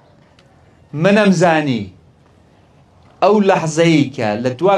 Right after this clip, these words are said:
کۆبوونەوەی لەگەڵ پارتی دیموکراتی کوردستان لە سەری ڕەش کە هاتە دەرێ لەو س-، لەو کۆبوونەوەیە و بە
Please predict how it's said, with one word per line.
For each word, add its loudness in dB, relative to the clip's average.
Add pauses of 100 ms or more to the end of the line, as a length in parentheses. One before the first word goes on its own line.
(100)
کۆبوونەوەی -2
لەگەڵ -4 (100)
پارتی -2
دیموکراتی -6
کوردستان -10 (140)
لە -6 (100)
سەری -2
ڕەش -4 (840)
کە -4 (100)
هاتە 0
دەرێ 0 (100)
لەو -2
س-، -14 (140)
لەو 0 (100)
کۆبوونەوەیە -6 (840)
و -6
بە 0